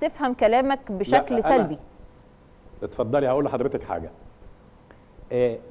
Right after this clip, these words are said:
Speaker 2: انا بتكلم مع حضرتك والبروجرام لما يتعرض على حضرتك، لو حطيتي رقم تليفون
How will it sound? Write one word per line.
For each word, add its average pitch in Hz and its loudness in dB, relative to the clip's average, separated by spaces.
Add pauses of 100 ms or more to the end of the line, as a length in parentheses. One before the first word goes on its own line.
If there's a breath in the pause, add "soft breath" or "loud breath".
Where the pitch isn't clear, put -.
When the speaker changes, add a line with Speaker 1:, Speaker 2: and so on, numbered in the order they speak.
(200)
Speaker 2:
انا 151 0
بتكلم 165 0
مع 139 -2
حضرتك 147 -2
والبروجرام 135 -2
لما 143 -4
يتعرض 151 -2
على 135 -2
حضرتك، 143 -4
لو 127 -2
حطيتي 175 -4
رقم 160 0
تليفون 135 0